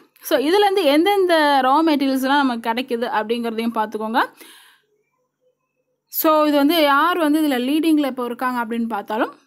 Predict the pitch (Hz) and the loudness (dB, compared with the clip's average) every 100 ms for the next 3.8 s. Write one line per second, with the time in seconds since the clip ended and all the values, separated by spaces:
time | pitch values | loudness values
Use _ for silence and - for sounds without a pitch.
0 | _ 247 277 302 - 240 214 202 180 - | _ -2 0 -2 -2 -4 -2 -2 -4 -8
1 | _ 277 - _ _ _ _ _ _ _ | _ -18 -18 _ _ _ _ _ _ _
2 | _ _ _ _ _ _ _ _ _ 285 | _ _ _ _ _ _ _ _ _ -2
3 | 330 - 427 330 330 277 294 311 | -2 0 2 4 2 4 2 0